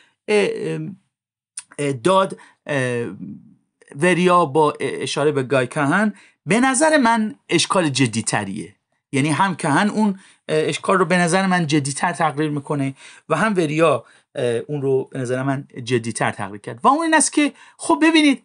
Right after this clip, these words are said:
اون در واقع حمله‌ایه، چون اشکال اولش دفاعی بود، اشکال دومش حمله است. میگه خیلی خوب جناب خدا باور، شما مگه نگفتی که من وضع،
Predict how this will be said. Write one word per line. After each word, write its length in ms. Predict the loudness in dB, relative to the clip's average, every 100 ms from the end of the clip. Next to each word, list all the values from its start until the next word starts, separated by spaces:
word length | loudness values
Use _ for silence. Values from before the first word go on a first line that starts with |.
| _
اون 240 | -2 -2 -4 -2 0
در 140 | 2
واقع 180 | 2 2
حمله‌ایه، 800 | 2 2 2 4 4 4 0 -8 _
چون 240 | -6 -6 -6 -4
اشکال 360 | -2 0 2
اولش 400 | 4 4 4 0 2
دفاعی 400 | 2 4 2 0
بود، 300 | 0 -4 -6 _ -20 -20 _ _
اشکال 340 | 2 4 2 2
دومش 580 | 0 4 4 4 2 -6
حمله 440 | -8 -2 2 2 0
است. 240 | -2 -2
میگه 200 | 2 2
خیلی 360 | 2 4 4 2
خوب 340 | 2 2 0 -10 -20 -2
جناب 300 | 2 4 4
خدا 320 | 4 4 6
باور، 360 | 6 6 6 2
شما 260 | 4 6
مگه 240 | 6 4 4
نگفتی 420 | 4 4 2 0
که 140 | 0
من 240 | 2 4 4
وضع، 460 | 4 6 4 4